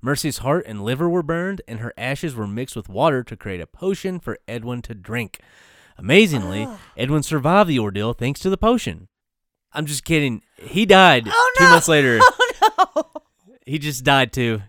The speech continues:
Speaker 1: This did not work.
Speaker 2: Yeah, 'cause they had tuberculosis in their home.
Speaker 1: Yeah, it's
Speaker 2: I bet
Speaker 1: in their
Speaker 2: you
Speaker 1: bodies.
Speaker 2: when you go and exhume that body, like, the body's probably still infected, right?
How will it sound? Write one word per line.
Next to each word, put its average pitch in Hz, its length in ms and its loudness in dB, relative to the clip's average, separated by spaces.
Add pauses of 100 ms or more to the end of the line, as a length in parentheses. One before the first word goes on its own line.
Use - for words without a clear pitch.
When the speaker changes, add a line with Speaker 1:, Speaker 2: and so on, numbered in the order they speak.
(200)
Speaker 1:
This 139 220 -8
did 139 300 4
not 143 180 0
work. 640 100 4
Speaker 2:
Yeah, 719 60 6 (160)
'cause 554 120 -6
they 494 80 0 (140)
had 554 140 4
tuberculosis 508 1040 -2
in 427 60 -10
their 440 200 4
home. 392 640 2 (180)
Speaker 1:
Yeah, 143 220 2
it's 107 120 4
Speaker 2:
I 466 40 0
bet 480 140 4
Speaker 1:
in - 80 4
their 143 80 2
Speaker 2:
you - 40 0
Speaker 1:
bodies. 117 160 2
Speaker 2:
when - 60 -4
you - 40 -10
go 403 160 -2
and 392 80 -6
exhume 311 500 -8
that 294 160 0
body, 277 400 -2
like, 240 140 -12
the - 80 -10
body's 233 360 -6
probably 240 440 -8
still 220 220 -12
infected, 208 560 -10
right? 208 280 -4